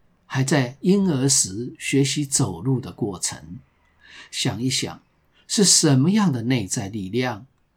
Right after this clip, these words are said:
以及外在的联系，只要把注意力放在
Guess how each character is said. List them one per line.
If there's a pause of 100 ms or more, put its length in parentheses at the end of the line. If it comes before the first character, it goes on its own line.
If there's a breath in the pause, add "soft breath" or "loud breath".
(100)
以
及
外
在
的
联
系， (880 soft breath)
只
要
把
注
意
力
放
在